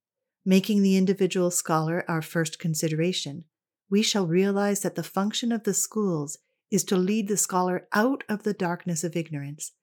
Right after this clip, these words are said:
into the glorious light of knowledge. His mind must be sustained on fit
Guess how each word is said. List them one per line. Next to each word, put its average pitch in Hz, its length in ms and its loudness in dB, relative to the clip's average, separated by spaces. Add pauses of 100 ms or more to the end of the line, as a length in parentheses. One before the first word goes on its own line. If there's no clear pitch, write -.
(280)
into 233 380 4
the 240 100 0
glorious 180 540 0
light 170 400 -2
of 180 100 -4
knowledge. 165 560 -4 (760)
His 202 220 4
mind 202 440 4
must 196 320 0
be 196 120 0
sustained 180 640 -2
on 151 160 -2
fit - 400 -6